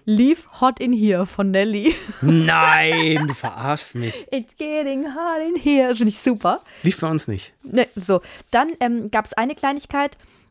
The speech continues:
Speaker 1: ähm, dass hier ein, eine, eine Braut musste heiraten, also jemand war auf der Hochzeit von einer Frau,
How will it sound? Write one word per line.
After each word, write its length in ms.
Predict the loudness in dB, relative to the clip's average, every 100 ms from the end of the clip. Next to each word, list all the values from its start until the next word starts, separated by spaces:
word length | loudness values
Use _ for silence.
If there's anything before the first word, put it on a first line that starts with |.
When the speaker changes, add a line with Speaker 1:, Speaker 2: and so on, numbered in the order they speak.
| _
Speaker 1:
ähm, 640 | -2 0 0 0 0 0 -4 _ _ 0
dass 340 | 0 0 -8
hier 300 | -4 0 0 -2 _ _ _
ein, 200 | -2 -2
eine, 260 | 0 -2 -2 -2
eine 240 | 0 0 -4 -12 -4
Braut 380 | 2 2 2
musste 460 | 2 2 2 -2 -2
heiraten, 220 | -2 0
also 180 | -2 -2 -8 -10
jemand 380 | -2 0 0 0
war 100 | 0
auf 100 | 0
der 100 | -2
Hochzeit 380 | -2 -2 -6 -6
von 260 | -6 -6 -4
einer 320 | -6 -6 -10 -14
Frau, 480 | _ -6 0 2 0